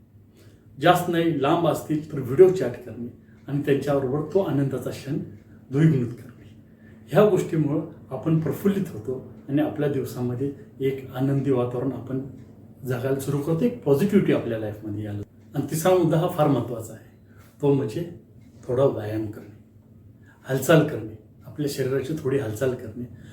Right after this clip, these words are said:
चार पावलं फिरणे, चालणे,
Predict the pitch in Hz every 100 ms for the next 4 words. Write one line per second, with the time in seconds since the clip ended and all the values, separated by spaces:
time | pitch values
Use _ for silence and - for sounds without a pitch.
0 | - - - - - - - - - -
1 | 147 151 - 139 139 - 151 139 110 107
2 | - - - - - - 160 151 117 -
3 | -